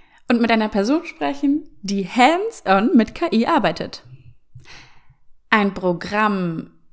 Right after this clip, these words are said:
das, ohne dass du laut sprichst,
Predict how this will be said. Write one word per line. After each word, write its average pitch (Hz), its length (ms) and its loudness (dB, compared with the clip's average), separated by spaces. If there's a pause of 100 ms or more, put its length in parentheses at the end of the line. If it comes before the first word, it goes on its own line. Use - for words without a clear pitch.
(140)
das, 175 880 -2 (100)
ohne 330 520 2
dass 302 300 -2
du 269 120 0
laut 269 440 2
sprichst, - 1040 -8